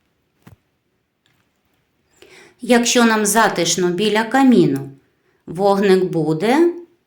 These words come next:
добрим. А якщо вогник намагається втекти,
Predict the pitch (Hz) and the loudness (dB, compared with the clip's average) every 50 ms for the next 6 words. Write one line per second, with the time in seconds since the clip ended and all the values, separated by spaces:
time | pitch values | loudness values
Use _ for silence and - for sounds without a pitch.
0 | _ _ _ _ - 233 220 - 254 247 220 202 190 180 165 165 190 185 190 185 | _ _ _ _ -12 -8 -4 0 0 2 2 2 2 2 0 0 0 0 0 0
1 | 190 190 196 - - _ _ _ _ _ _ _ _ _ _ _ _ _ _ _ | -2 -4 -6 -8 -14 _ _ _ _ _ _ _ _ _ _ _ _ _ _ _
2 | _ _ _ _ _ _ _ _ _ _ _ _ _ _ _ _ _ _ _ _ | _ _ _ _ _ _ _ _ _ _ _ _ _ _ _ _ _ _ _ _
3 | _ _ _ _ _ _ _ _ _ _ _ _ _ _ _ _ _ _ _ _ | _ _ _ _ _ _ _ _ _ _ _ _ _ _ _ _ _ _ _ _
4 | _ _ _ _ - - 214 220 202 202 202 - - 226 208 202 208 202 185 190 | _ _ _ _ -4 0 2 2 2 2 0 0 0 0 0 0 0 0 2 2
5 | 185 180 180 180 190 190 190 196 190 190 190 202 190 180 175 170 175 - 185 180 | 0 0 0 0 0 0 2 2 2 2 2 0 0 0 -2 -2 -4 -6 -6 -6
6 | 170 - - - 185 185 180 - - - 254 302 359 359 | -8 -8 -6 -4 -4 -4 -6 -6 -2 0 0 2 0 -2